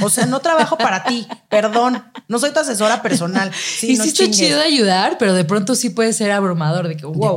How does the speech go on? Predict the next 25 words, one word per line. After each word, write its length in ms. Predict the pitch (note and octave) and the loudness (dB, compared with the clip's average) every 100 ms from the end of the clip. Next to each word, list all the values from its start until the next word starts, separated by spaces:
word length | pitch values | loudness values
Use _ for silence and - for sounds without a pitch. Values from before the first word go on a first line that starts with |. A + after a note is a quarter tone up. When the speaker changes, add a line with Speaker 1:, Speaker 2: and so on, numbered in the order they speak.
| C#3 | -2
Speaker 2:
o 40 | |
sea, 280 | - D#3 D3+ | 0 2 2
Speaker 1:
Demasiado. 80 | D3 | 2
Speaker 2:
es 160 | - - | -2 -6
too 80 | |
much. 220 | F3 F3 G#3+ | -6 -6 0
Speaker 1:
No, 160 | E4 | 0
demasiado, 720 | C#4+ F#3+ F#3+ G#3+ A3 B3 G#3+ C#3+ | 2 2 0 0 0 2 0 -2
demasiado, 540 | C3+ C3+ - D#3+ D#3 | -4 -6 -4 -4 -4
demasiado. 500 | C3+ B2+ - B2 - - - - - | -6 -6 -8 -10 -14 -18 -18 -18 -6
Eh, 400 | G3+ G3+ G3+ - - | 0 0 0 -6 -4
el, 360 | G#3+ G#3+ - _ _ _ _ _ _ - | 0 0 -2 _ _ _ _ _ _ -6
esta 300 | B3 B3 - | -6 -4 -4
conciencia, 560 | A3+ F#3+ F#3+ F3 D#3 | -2 -2 -2 -4 -6
por 100 | D3+ | -6
ejemplo, 440 | D3+ E3+ D3+ D3 C#3 | -8 -6 -6 -6 -6
del 160 | D#3 | -6
hacer 240 | D#3+ - F#3 | -4 -4 -4
fiestas 680 | - F#3+ F3+ - G3+ A#3+ - _ - - | -4 -4 -4 -4 -6 -6 -10 _ -20 -8
sin 500 | - A3 G#3+ A#3 - _ | -4 0 0 0 -6 _
desechables. 800 | - F3+ E3+ D3+ - - - - - - - _ _ _ _ _ _ | -10 -6 -6 -6 -10 -14 -16 -16 -16 -20 -20 _ _ _ _ _ _
Mi 120 | G3 F#3+ | -4 -2
hermana 360 | E3 D#3+ D#3+ | 0 -2 -2
y 60 | D#3+ | -2
yo 380 | G#3+ B3 B3+ | -2 -2 -4